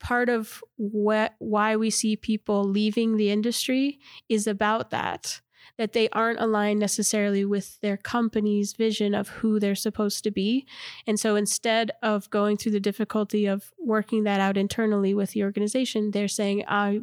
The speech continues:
wanna do something else." That's okay, and that's important too, but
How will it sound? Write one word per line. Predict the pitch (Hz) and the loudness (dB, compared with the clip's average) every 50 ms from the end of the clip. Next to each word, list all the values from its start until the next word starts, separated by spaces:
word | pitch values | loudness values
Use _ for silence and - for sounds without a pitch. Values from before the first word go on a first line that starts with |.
| - - | -2 -2
wanna | 220 196 196 208 | 0 0 2 0
do | 196 202 196 | 0 -2 -2
something | 196 - - - - 135 160 | -2 -4 -6 -6 -6 -6 -6
else." | 156 147 110 - - - - _ - | -4 -4 -6 -6 -8 -10 -12 _ -6
That's | 247 220 220 214 220 - - | -2 0 0 0 0 0 0
okay, | 226 220 - 247 247 220 220 226 | -2 0 0 0 0 2 2 2
and | 220 208 | 2 0
that's | 214 214 208 - | 0 0 0 0
important | 233 208 196 - 240 220 - 196 196 - | 0 -2 0 0 0 0 0 0 -2 -4
too, | - - 233 220 226 240 262 285 - - | -2 0 0 2 2 2 0 0 -2 -4
but | - 226 233 220 208 - - | -4 -2 0 0 0 0 -4